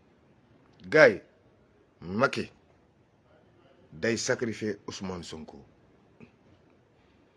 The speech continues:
Bés bu ñu Macky yóbboo état de siège, jël Ousmane Sonko transféré ko ak maladie bi, asthme bi, mu bañ ko ko recevoir. Moo tax ñun ñëpp ñuy wax ni pour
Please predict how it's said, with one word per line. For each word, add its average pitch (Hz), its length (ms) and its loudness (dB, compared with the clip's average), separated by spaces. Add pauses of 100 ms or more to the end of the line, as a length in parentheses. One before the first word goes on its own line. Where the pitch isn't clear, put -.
(1000)
Bés - 320 4 (120)
bu 110 280 -2
ñu 160 120 2
Macky 151 400 2 (2750)
yóbboo 135 420 2
état 123 280 4
de 110 100 -2
siège, 101 440 -4 (560)
jël 127 140 0
Ousmane 117 380 -4
Sonko 107 360 -4
transféré 110 580 -4
ko - 80 -12
ak 78 160 -12
maladie 110 440 -4
bi, 82 280 -10
asthme 104 320 -8
bi, 90 120 -10
mu 95 120 -8
bañ 95 180 -6
ko - 100 -18
ko 92 120 -10
recevoir. 80 400 -12 (380)
Moo 117 180 -4
tax - 120 -6
ñun 123 200 -4
ñëpp 127 160 -4
ñuy 123 160 -2
wax 117 220 -2
ni 90 160 -10 (360)
pour 131 140 -8